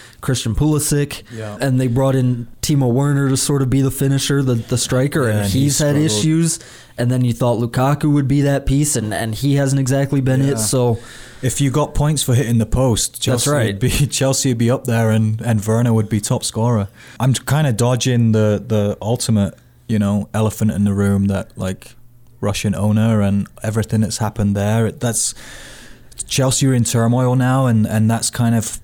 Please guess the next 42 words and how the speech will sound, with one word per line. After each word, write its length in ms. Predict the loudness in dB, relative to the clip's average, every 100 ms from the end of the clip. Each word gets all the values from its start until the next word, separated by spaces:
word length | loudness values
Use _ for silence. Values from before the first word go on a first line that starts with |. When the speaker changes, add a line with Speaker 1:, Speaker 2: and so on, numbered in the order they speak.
| -6
Speaker 2:
why 240 | -2 0
we've 220 | 0 -2
plateaued, 600 | -4 -6 -4 -2 0 2
and 140 | 2 0
it's 160 | -2
a 40 | -4
bit 160 | -4
of 100 | -4
a 60 | -4
stalemate, 720 | -4 -2 0 2 2 0 -2
and 200 | -4 -2
no 120 | 0
one 180 | 2 2
really 220 | 2 2
knows 360 | 2 0 -2 -4
what's 240 | -8 -8
coming 340 | -6 -2 0 0
next. 460 | 0 -2 -8 -10
But 240 | -6 -8 -8 -20 -20 -14
if 160 | -14 -6
we 80 | -6
can 200 | -2 -2
figure 280 | -2 -4 -2
that 180 | -2
out 200 | 0 -2 -2
and, 180 | -6 -8 -16 -20 -10
and 260 | -8 -8
get 140 | -8 -6
to 100 | -6
the 60 | -4
bottom 260 | -4 -4
of 100 | -4
it 120 | -6
quickly, 460 | -6 -6 -6 -8 -6
then 280 | -6 -8 -10 _
we'll 180 | -6 -4
remain 380 | -2 0 0
in 100 | 0
a 60 | -4
good 220 | -6 -10
place. 420 | -10 -12 -10 -12 -12
But 180 | -16